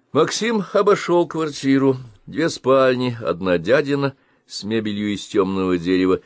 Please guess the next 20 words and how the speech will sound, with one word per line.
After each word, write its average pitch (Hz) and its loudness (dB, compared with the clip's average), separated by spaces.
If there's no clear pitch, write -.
и 85 -12
фиолетовым 87 0
постельным 85 -4
бельём 82 -2
с - -16
мордами 87 -2
тигров 82 -8
на 87 -8
наволочках, 85 -8
другая 101 0
для 87 -2
гостей, 90 -2
светлого 175 0
дерева 151 0
и - -16
простым 113 -2
бельём 95 2
в 90 -10
зелёную 85 -2
полоску. 82 -2